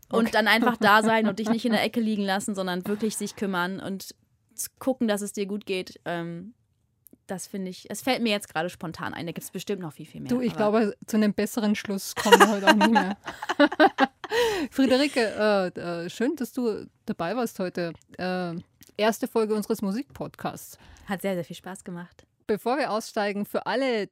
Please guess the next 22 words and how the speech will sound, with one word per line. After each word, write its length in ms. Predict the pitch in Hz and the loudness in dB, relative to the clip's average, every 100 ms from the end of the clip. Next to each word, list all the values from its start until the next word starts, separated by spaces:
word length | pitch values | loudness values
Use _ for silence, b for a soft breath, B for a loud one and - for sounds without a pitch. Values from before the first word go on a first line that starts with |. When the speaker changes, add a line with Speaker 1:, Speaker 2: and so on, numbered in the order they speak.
| - | -6
Speaker 2:
die 280 | 226 220 208 | -4 -4 -4
die 120 | 214 | -8
Songs 240 | - 214 | -6 -6
von 160 | - 208 | -4 -4
heute 260 | 190 190 185 | -4 -4 -4
nochmal 320 | 185 190 180 | -4 -4 -4
in 200 | 175 175 | -6 -6
voller 500 | - - 240 247 220 | -10 -6 0 2 2
Länge 320 | 196 240 208 | 0 -2 -2
genießen 440 | 190 190 202 220 | -2 -4 -2 -2
wollen, 280 | 170 180 185 | -2 -4 -4
wir 100 | 185 | -4
haben 280 | 185 180 165 | -4 -4 -6
natürlich 420 | 180 180 - 196 | -6 -8 -6 -6
eine 220 | 180 170 156 | -6 -6 -8
Spotify-Playlist 1120 | - 170 180 208 185 175 185 180 175 175 - | -10 -10 -10 -8 -10 -10 -8 -8 -8 -10 -12
für 100 | 175 | -8
euch 180 | 170 180 | -8 -6
mit 160 | 185 | -6
allen 280 | - 190 233 | -2 0 0
besprochenen 560 | 214 - 202 214 196 175 | -2 -6 -6 -4 -4 -6
Titeln. 480 | 277 339 294 302 | -6 -4 -2 -4